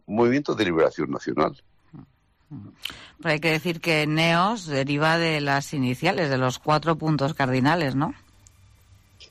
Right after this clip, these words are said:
Speaker 1: Sí, significa norte, este, oeste, sur. Es decir, eh, hem-,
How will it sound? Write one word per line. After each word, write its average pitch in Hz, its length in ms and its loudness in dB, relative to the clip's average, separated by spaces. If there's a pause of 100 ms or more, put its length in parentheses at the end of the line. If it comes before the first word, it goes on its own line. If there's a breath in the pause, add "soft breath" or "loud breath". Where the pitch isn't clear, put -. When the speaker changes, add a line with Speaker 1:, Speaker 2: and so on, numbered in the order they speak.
(160)
Speaker 1:
Sí, 113 280 2
significa 90 600 2
norte, 113 420 0
este, 117 300 -2
oeste, 110 400 -2
sur. 98 400 0
Es 80 80 -2
decir, 92 300 2 (960 loud breath)
eh, - 460 0
hem-, 104 240 4